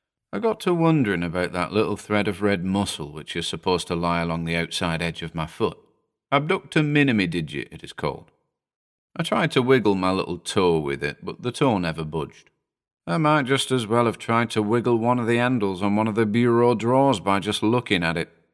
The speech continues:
My toe seemed strangely not a part of me, like the drawer handles.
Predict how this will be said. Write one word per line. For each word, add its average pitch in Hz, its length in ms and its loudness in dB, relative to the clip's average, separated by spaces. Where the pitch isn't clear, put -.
My 170 100 -2
toe 175 240 2
seemed 123 320 2
strangely 92 580 0
not 101 200 -2
a 87 40 -4
part 120 380 -6
of 73 140 -8
me, - 380 -12
like 87 220 0
the 87 100 -4
drawer 95 360 0
handles. 69 520 -12